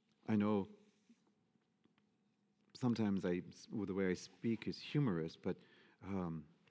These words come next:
<clears throat> my last funeral here was for Mister Richard Perrier, Dick Perrier, and, uh, I'm going to share with you a part of the homily I delivered to his family members.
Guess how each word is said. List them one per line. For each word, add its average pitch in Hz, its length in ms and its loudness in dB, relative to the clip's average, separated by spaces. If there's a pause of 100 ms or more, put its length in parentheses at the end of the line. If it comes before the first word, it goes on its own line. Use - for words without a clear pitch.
(100)
<clears throat> - 840 -14
my 104 140 4
last 104 400 0
funeral 101 380 2
here 95 400 2
was 85 180 -4
for 87 240 -6
Mister 87 480 -6
Richard 92 340 -2 (180)
Perrier, 87 540 2
Dick 90 140 -4 (160)
Perrier, 87 420 -2 (720)
and, 85 260 -4
uh, 80 200 -4 (1600)
I'm 92 80 -4
going 98 180 0
to 90 60 -4
share 104 220 0
with 92 180 0
you 92 60 2
a 82 40 0
part 107 280 0
of 92 80 0
the 87 40 -4
homily 95 520 0
I 80 40 -2
delivered 82 600 -2 (640)
to 101 60 -4
his 92 220 -8
family 82 340 -2
members. 76 600 -12